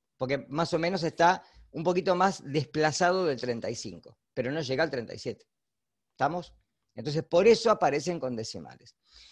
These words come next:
Si hubiéramos seguido este concepto de Mendeleev de pon-, de ubicarlos en las, en relación a todos los carbonos que hay, a todos los cloros, a todos los hidrógenos, las tablas serían gigantes. ¿Qué tablas existen?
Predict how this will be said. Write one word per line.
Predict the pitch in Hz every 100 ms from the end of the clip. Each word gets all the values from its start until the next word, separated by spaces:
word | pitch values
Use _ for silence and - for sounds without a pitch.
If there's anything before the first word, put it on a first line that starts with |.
| _
Si | - 160 165 - _ _ _
hubiéramos | 147 196 269 247 -
seguido | 226 254 185 127 120 -
este | - 175 - 185
concepto | 170 170 233 220 - 135
de | 123
Mendeleev | 123 123 131 160 214 165 - _ - -
de | 113 170 - _
pon-, | 151 160 151
de | 127 143 - -
ubicarlos | 147 156 233 240 147 127 120 - _ _ -
en | 143 139
las, | 143 123 - - _ _ _ _ -
en | 139 143
relación | 143 156 151 226 233 151 123 - - - -
a | 143 -
todos | 571 254 175
los | 147
carbonos | - 147 165 202 175 156
que | 156 156
hay, | 147 127
a | 123
todos | - 175 196 185
los | 175 170
cloros, | 196 196 143 107 127
a | 104
todos | 160 180 185
los | 175 202
hidrógenos, | 214 202 214 185
las | 135
tablas | 139 151 160
serían | 131 131
gigantes. | 147 110 101
¿Qué | 107 160
tablas | 185 156
existen? | 147 - 233 - 160 147